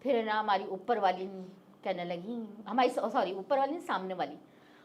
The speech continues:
अब हम गए तो कहने लगी, दूसरे दिन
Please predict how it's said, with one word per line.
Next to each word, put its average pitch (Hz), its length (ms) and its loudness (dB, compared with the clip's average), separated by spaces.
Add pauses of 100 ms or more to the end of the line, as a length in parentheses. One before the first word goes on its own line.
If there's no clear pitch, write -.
अब 185 120 6
हम 233 280 -2
गए 240 220 2
तो 247 120 -2
कहने 196 280 -4
लगी, 208 300 -6
दूसरे 202 400 -6
दिन 220 360 -6